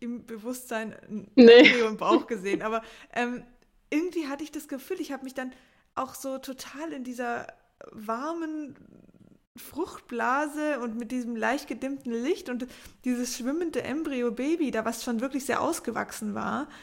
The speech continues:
Speaker 1: ähm, gesehen. Und dann hat, ist es auch bei mir echt, da sind mir dann auch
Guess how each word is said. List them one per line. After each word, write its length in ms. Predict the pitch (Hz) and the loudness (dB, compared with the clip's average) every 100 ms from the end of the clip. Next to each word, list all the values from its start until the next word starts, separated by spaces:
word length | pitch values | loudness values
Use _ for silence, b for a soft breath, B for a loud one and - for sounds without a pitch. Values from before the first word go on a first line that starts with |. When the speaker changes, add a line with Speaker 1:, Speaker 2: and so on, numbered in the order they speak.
| B B B | B B B
Speaker 1:
ähm, 400 | 240 240 240 226 - - - | 2 2 2 -2 -6 -20 -2
gesehen. 500 | 269 208 220 254 330 B B B - - | 0 2 2 0 -2 B B B -6 2
Und 180 | 247 | 6
dann 220 | 240 254 277 | 6 6 4
hat, 160 | 247 | 0
ist 160 | 226 - | -4 -8
es 120 | 220 | -6
auch 140 | - - | -6 -4
bei 120 | 208 | -4
mir 240 | 202 - | -4 -2
echt, 160 | 214 214 | -4 -4
da 80 | 214 | -2
sind 160 | 226 226 | 0 0
mir 100 | 214 | -2
dann 180 | 202 | -4
auch 140 | 208 | -6